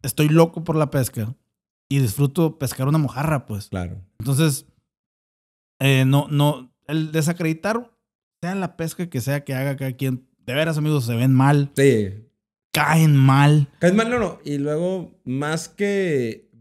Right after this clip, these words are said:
Speaker 2: verse como ustedes creen que se ven, bueno, no ustedes, porque yo sé que las personas que ven este podcast no caen en eso. Son personas,
Speaker 1: <laughs>
Speaker 2: todos aquí somos buenos pescadores, son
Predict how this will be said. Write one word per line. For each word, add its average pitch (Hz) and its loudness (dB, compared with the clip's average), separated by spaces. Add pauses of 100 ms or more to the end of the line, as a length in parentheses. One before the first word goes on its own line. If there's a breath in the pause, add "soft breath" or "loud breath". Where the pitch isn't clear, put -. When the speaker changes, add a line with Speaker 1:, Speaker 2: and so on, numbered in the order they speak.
Speaker 2:
verse 143 0
como 156 0
ustedes 151 0
creen 175 2
que 175 -4
se 143 -4
ven, 185 -2 (180)
bueno, 147 -4
no 165 -2
ustedes, 175 0
porque 127 -6
yo 120 -4
sé 147 -4
que 160 -2
las 147 -2
personas 131 -4
que 123 -8
ven 120 -4
este 123 -6
podcast 113 -10
no 107 -8
caen 101 -8
en 104 -6
eso. 107 -12 (460)
Son 113 -6
personas, 156 6
Speaker 1:
<laughs> - -20
Speaker 2:
todos 135 2
aquí 110 -4
somos 113 -4
buenos 110 0
pescadores, - -12
son 131 -2